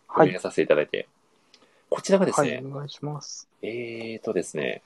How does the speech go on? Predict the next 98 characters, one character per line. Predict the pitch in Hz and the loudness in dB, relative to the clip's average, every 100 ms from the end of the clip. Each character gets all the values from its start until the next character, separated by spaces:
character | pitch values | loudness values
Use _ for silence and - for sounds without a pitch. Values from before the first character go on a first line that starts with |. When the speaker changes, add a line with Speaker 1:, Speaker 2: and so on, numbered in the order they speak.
| - | -2
Speaker 2:
今 | - | -2
回 | - 71 | 0 -2
で | 69 | -2
す | - | -6
ね、 | 64 60 | -8 -6
ち | |
ょ | |
っ | - | -6
と | 78 | -2
二 | 98 196 | 2 6
名 | 170 | 6
の | 90 | 4
方 | - 76 | 2 0
か | 76 | 2
ら | |
お | 73 | 2
は | 123 113 | 4 4
が | 80 | 4
き | 73 | 0
を | 69 - _ _ _ _ - _ _ _ - | -2 -4 _ _ _ _ -20 _ _ _ 0
い | |
た | 113 | 6
だ | 101 | 6
い | 95 | 6
て | |
お | 95 | 2
り | |
ま | 90 | 0
し | 87 | -2
て。 | - 67 - _ | -2 -2 -6 _
Speaker 1:
あ | - | -10
り | |
が | 104 | -10
と | - | -10
う | 110 | -10
ご | |
ざ | 110 110 | -8 -8
い | |
ま | 117 | -8
す。 | 113 104 95 - | -6 -6 -6 -8
Speaker 2:
い | |
や、 | - | -8
Speaker 1:
は | 113 | -6
い。 | |
Speaker 2:
あ | |
り | 101 | -6
が | - | -4
た | 131 | -6
い | |
で | 104 | -6
す | - | -6
ね。 | 80 76 - - - - _ _ _ | -4 -4 -6 -14 -20 -20 _ _ _
え | 95 92 | -12 -12
ー、 | - | -8
今 | - 139 131 110 - _ | -6 -4 -6 -10 -18 _
回 | - 80 | -6 -4
は | 76 76 | -4 -4
で | 73 | -6
す | - | -10
ね、 | 78 - - _ _ - - _ - | -12 -12 -14 _ _ -20 -20 _ -14
え | |
ー、 | 85 82 82 82 80 78 - - - | -10 -10 -10 -10 -12 -10 -10 -10 -6
ま | 113 | -4
ず | - - | -4 -8
一 | - 120 | -2 -2
人 | 120 | 0
目 | 113 | -4
の | 104 | -2
方 | - - | -2 0
か | - | 0
ら | - - - | -2 -6 -4
読 | 85 | 0
み | 92 | 2
上 | 92 | 0
げ | 90 | -2
さ | - | -6
せ | - | -2
て | - - _ _ | -2 -2 _ _
い | |
た | - | 4
だ | 95 | 4
き | - | 4
ま | 82 | -2
す。 | - - | 0 2
え | |
ー、 | 90 | 2
こ | - | 0
ち | - | 4
ら | 101 | 4
で | 85 | 4
す | 78 | -2
ね、 | |
ラ | 80 107 | -2 -2
ジ | - | 2
オ | 175 | 2
ネ | 180 170 | 6 6
ー | 85 | 6
ム、 | 73 | 0